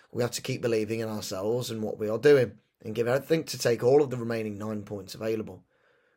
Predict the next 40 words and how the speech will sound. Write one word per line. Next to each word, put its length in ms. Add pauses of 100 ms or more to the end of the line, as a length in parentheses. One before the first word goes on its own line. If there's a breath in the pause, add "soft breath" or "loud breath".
(200)
We 100
knew 140
the 80
importance 480
of 80
Monday's 300
game 260
at 60
Nottingham 360
Forest, 460 (280 soft breath)
and 140
did 100
a 60
lot 140
of 100
things 340
well 280
in 100
a 60
high-pressure 520
environment. 600 (520 soft breath)
We 120
started 320
the 80
game 180
positively 640 (100)
and 120
scored 340
three 220
goals 400
away 240
from 160
home, 380 (600 soft breath)
but 260
we 160
were 120
punished 320
for 120
every 220
mistake. 600